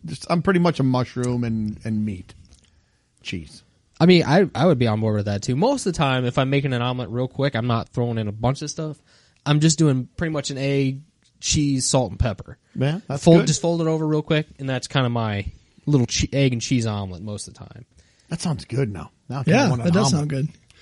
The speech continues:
Speaker 2: I
Speaker 3: We
Speaker 2: need
Speaker 3: already
Speaker 2: something
Speaker 3: had
Speaker 2: else
Speaker 3: our liquid
Speaker 2: beside
Speaker 3: breakfast
Speaker 2: Oh,
Speaker 3: cereal.
Speaker 2: I know. I just, I need something else in my stomach
Speaker 3: I
Speaker 2: right
Speaker 3: can
Speaker 2: now.
Speaker 3: still
Speaker 2: It's like
Speaker 3: taste that.
Speaker 2: So I'm up next, right?
Speaker 1: You get,
Speaker 3: Yes.
Speaker 1: yeah, you get a second.
Speaker 3: Is this number four?
Speaker 1: Four.
Speaker 2: Okay. I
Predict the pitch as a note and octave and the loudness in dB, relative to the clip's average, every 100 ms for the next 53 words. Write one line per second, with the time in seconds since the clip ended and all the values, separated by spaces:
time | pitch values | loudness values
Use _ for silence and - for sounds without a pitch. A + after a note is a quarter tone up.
0 | - E3+ G3 G#3+ G3+ F3+ A#3 G3+ F#3 G3+ | 4 8 8 8 8 10 10 8 8 8
1 | G3 - G3 A3+ E3 E3+ D#3+ D3+ E3 E3+ | 8 8 6 6 6 8 8 8 6 6
2 | E3+ D3 F#3 F3+ - F3+ G3+ A#3 E3+ - | 4 2 2 0 -2 -4 -2 -4 -6 -12
3 | - - C#3+ C3+ A#2 - - A2 G#2 A#2+ | -8 -4 -2 -2 -6 -8 -10 -10 -8 -8
4 | G#2+ F#3+ G3+ - C4 - A3 G#3+ - C#3 | -2 2 4 6 4 6 6 6 4 2
5 | D3 - - - - _ _ _ _ - | 0 -6 -14 -20 -20 _ _ _ _ -20
6 | - - - - _ _ - E3+ E3 A#3 | -20 -20 -20 -20 _ _ -4 0 2 0
7 | F3+ F#3+ C3+ - C3 - - - - - | -2 -4 -6 -6 -6 -8 -16 -20 -20 -20
8 | _ D3+ D3+ F3+ E3 F#3 F#3+ F#3+ C#3+ D#3+ | _ 4 8 8 8 8 6 4 6 6
9 | F3+ G#3 G#3 G3+ G3 - F3+ G#3+ F#3+ - | 8 8 8 6 6 6 4 2 0 0
10 | D3 - - - - - - - - - | 0 0 -4 -12 -20 -20 -20 -20 -20 -20
11 | _ - G#2+ - B2+ A2 A#2 D3 - - | _ -8 -6 0 4 4 4 0 -4 -14
12 | - - B2+ D#3 F#3 G3 G3+ G#3 G#3+ | -18 -10 -4 0 2 2 2 0 -2